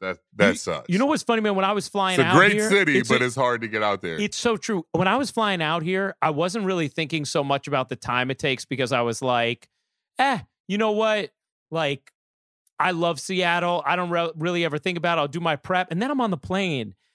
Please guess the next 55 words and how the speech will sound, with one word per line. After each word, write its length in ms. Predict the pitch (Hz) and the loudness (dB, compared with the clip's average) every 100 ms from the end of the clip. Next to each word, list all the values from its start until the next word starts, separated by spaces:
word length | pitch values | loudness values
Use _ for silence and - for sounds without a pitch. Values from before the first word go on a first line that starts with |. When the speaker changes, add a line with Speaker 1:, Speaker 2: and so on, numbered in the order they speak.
| _ _ - | _ _ -6
Speaker 2:
and 80 | 160 | -4
it's 100 | 190 | 0
like 160 | 165 | 0
I 60 | 160 | 0
got 260 | 175 185 | 0 0
through 140 | 185 190 | 0 -2
all 80 | 175 | 0
my 140 | 170 | -4
prep 440 | - 160 143 131 | -4 -2 0 0
for, 580 | - - 135 127 120 113 _ _ | -6 -4 0 0 -2 -6 _ _
for 120 | 147 | -4
my 160 | 135 | -2
W 360 | 131 135 127 139 | 0 -2 0 -2
N 100 | 135 | -2
B 140 | 131 | 0
A 240 | 127 127 131 | 2 2 0
and 100 | 127 | -2
what 120 | 131 | 0
I 80 | 127 | 0
wanted 320 | 127 135 131 | 0 -2 -4
to 80 | 131 | -6
do 120 | 131 | -6
for 120 | - | -4
Yankees 480 | 123 123 131 135 120 | -2 -2 -2 -4 -4
ahead 180 | 123 127 | -2 -2
of 80 | 117 | -2
time. 440 | 131 127 127 127 | -2 0 0 -2
And, 180 | 127 101 _ _ _ _ _ - | -6 -10 _ _ _ _ _ -6
and 160 | 180 | -2
then 100 | 240 | 0
I'm 140 | 254 214 | 2 2
like, 480 | 208 185 147 - - _ _ _ _ _ _ - | 2 0 -2 -12 -20 _ _ _ _ _ _ -6
"Oh 100 | 214 | -4
my 180 | 262 160 | -2 -4
gosh, 420 | - 160 180 - | -2 -2 -2 -2
I 60 | 151 | -4
still 240 | - 240 | 0 -2
have 100 | 175 - | -2 -6
two 280 | - 233 | -4 0
and 80 | 285 | 0
a 40 | 185 | 2
half 280 | 156 147 | 2 0
hours 400 | 123 151 196 139 | 0 0 0 0
left 280 | 147 160 - | 0 -2 -2
of 100 | 156 | -4
this 240 | 131 113 - | -2 -4 -4
flight." 340 | 147 202 180 | 0 0 2
Speaker 1:
<laughs> 40 | 180 | 4
Speaker 2:
Like, 340 | 196 214 185 | 8 8 8
you 60 | 151 | 4
know, 160 | 233 | 4
like, 300 | - - 208 | 4 4 4
Speaker 1:
Exactly. 1400 | 180 180 170 185 151 190 139 143 123 120 120 117 120 - | 2 2 2 2 2 2 2 0 0 -2 0 -4 -4 -4
<laughs> 0 | |
Speaker 2:
it 120 | 208 | -4